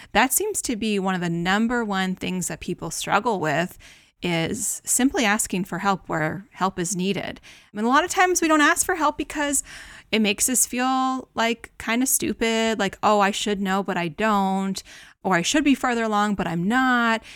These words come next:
and, "What if they say no? What if I get rejected?" Like, all that negativity, but we're not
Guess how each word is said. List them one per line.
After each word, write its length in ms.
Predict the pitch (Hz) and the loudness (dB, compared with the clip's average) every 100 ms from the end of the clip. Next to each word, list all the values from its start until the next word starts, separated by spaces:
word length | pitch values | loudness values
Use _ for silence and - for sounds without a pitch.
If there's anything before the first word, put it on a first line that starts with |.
| - - | -20 -8
and, 360 | 196 196 180 185 | -2 0 0 2
"What 140 | 247 | 2
if 120 | 262 262 | 2 0
they 120 | 233 | -2
say 260 | - 190 | 0 -2
no? 460 | 180 214 247 233 226 | 0 2 4 6 4
What 180 | 214 208 | 4 2
if 120 | 196 | 0
I 120 | 185 | -2
get 240 | 175 180 185 | -2 -4 -4
rejected?" 580 | 170 202 - - 254 | -6 -2 -2 -2 -6
Like, 160 | 277 262 | -6 -2
all 220 | - 302 554 | 2 4 4
that 180 | 466 240 | 4 4
negativity, 720 | 202 214 196 - 214 196 185 | 2 0 -2 -2 -4 -4 -4
but 220 | 214 214 - _ _ _ _ _ _ _ _ | -2 -2 -2 _ _ _ _ _ _ _ _
we're 180 | 208 208 | -2 0
not 460 | 214 220 330 330 | 0 0 0 -2